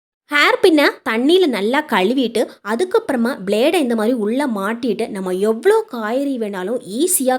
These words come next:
கட் பண்ணி எடுக்கலாம். நம்ம சாப்பர் சாப் பண்ணும்போது எவ்வளோ மெலிசா நமக்கு காய் கட் பண்ண முடியுமோ அந்த அளவுக்கு ஈஸியா நம்மளால கட் பண்ண முடியுங்க. இப்ப நம்ம இந்த கேரட் கட் பண்ணும்போது பாருங்க எவ்வளோ அழகா ரொம்ப சிம்பிளா நம்ம கட் பண்றோம் அப்படின்னு. கத்தியே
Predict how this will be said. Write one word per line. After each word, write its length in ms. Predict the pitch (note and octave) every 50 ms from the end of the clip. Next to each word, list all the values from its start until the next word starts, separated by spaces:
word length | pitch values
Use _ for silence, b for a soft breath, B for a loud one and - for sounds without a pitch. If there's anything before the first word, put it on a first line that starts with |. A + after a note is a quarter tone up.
| B3+ A3+
கட் 120 | F#3 E3+ F3 _
பண்ணி 180 | G#3 G#3 A3 A3+ G#3+ F#3
எடுக்கலாம். 360 | F#3 F3+ - F3+ F#3 B3+ - B B B B _
நம்ம 140 | A#3 A#3 A#3+ A#3 C#4
சாப்பர் 380 | C#4 C4+ E4 E4+ - A4+ G4 G4 G4 -
சாப் 240 | C#4 A#3 A#3 A#3 A#3+
பண்ணும்போது 400 | C4 C4 B3+ A3+ G#3+ G3 G#3+ B3 A3+ G#3 G3+
எவ்வளோ 240 | G3 G#3 A#3+ D4+ F4 F4 C#4+ A#3 G#3+
மெலிசா 460 | G3+ G#3+ C4 D#4+ F4 F4 - F4 F4 D#4+ D4
நமக்கு 220 | C4 A#3 A#3 A#3+ A#3+ -
காய் 240 | G#3 G3 G#3 B3+ C4 -
கட் 180 | G3 F3+ - _
பண்ண 140 | A3 A3 A#3 A3 G3+
முடியுமோ 340 | F#3+ F#3 E3+ F3 F3+ B3 E4+ B B B B B B G3 B3+
அந்த 140 | D#4 F#4+ B4 A4+ F#4+
அளவுக்கு 300 | D4 A#3+ A#3 B3 C#4+ C4+ A3+ G#3 G#3 A3 C4
ஈஸியா 380 | D#4+ F#4 F4+ - C#4 B3+ C4+ C#4+ C4+ A#3
நம்மளால 360 | G#3+ G3 F#3+ F#3 F#3+ A3+ B3 A#3+ A#3
கட் 160 | - - _ G#3+
பண்ண 120 | G#3 G#3+ A3 G#3
முடியுங்க. 400 | G3 F#3 F#3 F#3 F#3 F3+ F3+ A#3 E4 F4+ - _ _ _ _ _ _ _ - D4
இப்ப 160 | C#4+ - G#4+ G4+ F#4+
நம்ம 180 | D4+ C4+ B3+
இந்த 100 | A#3+ A#3+ A#3 - A3
கேரட் 360 | G3+ A3 C#4 F4 G4+ G4 -
கட் 140 | A#3+ A#3 - -
பண்ணும்போது 320 | A#3 A3+ A3+ A3 A3 A3 A3 G#3+
பாருங்க 240 | F#3+ F3+ F3+ F#3 G#3 A#3+ A3 G#3 G#3
எவ்வளோ 260 | G#3 A3 C#4+ E4 E4+ D#4 A3+
அழகா 360 | G3+ G3+ A3 A3+ G#3+ G3+ A3+ - - - F#3 F#3+
ரொம்ப 160 | A3 A#3 A3 - - -
சிம்பிளா 380 | C#4+ D#4+ D#4+ - E4 D4+ C#4+ C4+ A#3+
நம்ம 120 | G#3+ G#3 G3 -
கட் 160 | F#3+ F#3+ _ -
பண்றோம் 280 | G3+ G3+ G3+ G#3+ G#3+ G3+
அப்படின்னு. 360 | G3 - F#3 F3+ F3+ G#3 C#4+ F#4 F4+ _ _ _ _ _ _ _ _ C4+
கத்தியே 440 | B3+ A#3+ A#3+ - F4 E4+ E4+ F#4